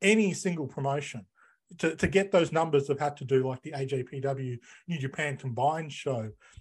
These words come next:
And in the space of one month, Stardom have just matched that number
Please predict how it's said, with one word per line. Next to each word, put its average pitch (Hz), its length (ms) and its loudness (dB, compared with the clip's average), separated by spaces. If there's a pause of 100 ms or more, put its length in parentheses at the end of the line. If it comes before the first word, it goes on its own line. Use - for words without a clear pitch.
And 147 120 -4
in 143 80 -2
the 143 80 -2
space 190 340 2
of 131 120 -2
one 156 280 0
month, 143 400 -2 (240)
Stardom 165 460 4
have 127 100 -4
just 135 160 -6 (500)
matched 160 380 -2
that 143 180 -2
number 143 380 -2